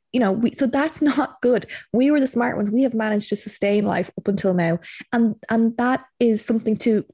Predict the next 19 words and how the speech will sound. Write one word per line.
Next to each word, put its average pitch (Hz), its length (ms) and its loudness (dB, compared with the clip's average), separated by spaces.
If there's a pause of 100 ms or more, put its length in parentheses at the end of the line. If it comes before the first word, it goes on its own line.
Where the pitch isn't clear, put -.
(500)
be 233 140 2
proud 220 400 0
of 170 240 0
and 214 100 0
be 214 80 2
like, 214 220 0
"Well, 226 200 2 (880)
you 262 100 2
know, 214 220 2
that's 247 200 -2
the 294 80 2
reason 262 260 4
we're 196 100 2
here, 240 400 2
is - 100 -4
because 214 260 -2
we 214 140 2
were, 190 380 0
we 214 160 0